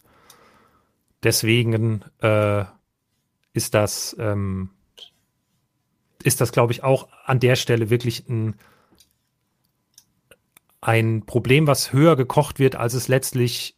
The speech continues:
wirklich zu, zu Problemen führt. Warum Leute darüber enttäuscht sind, was ich nämlich sehr gut verstehe, ist, die Daten, die da gepflegt wurden, sind ja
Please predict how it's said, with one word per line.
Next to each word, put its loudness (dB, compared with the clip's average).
wirklich 0
zu, -2
zu -6
Problemen 0
führt. -6
Warum 4
Leute 4
darüber 2
enttäuscht 0
sind, -2
was 0
ich -6
nämlich 0
sehr 0
gut -4
verstehe, -2
ist, -2
die -2
Daten, 2
die -2
da 2
gepflegt -2
wurden, -8
sind 0
ja 2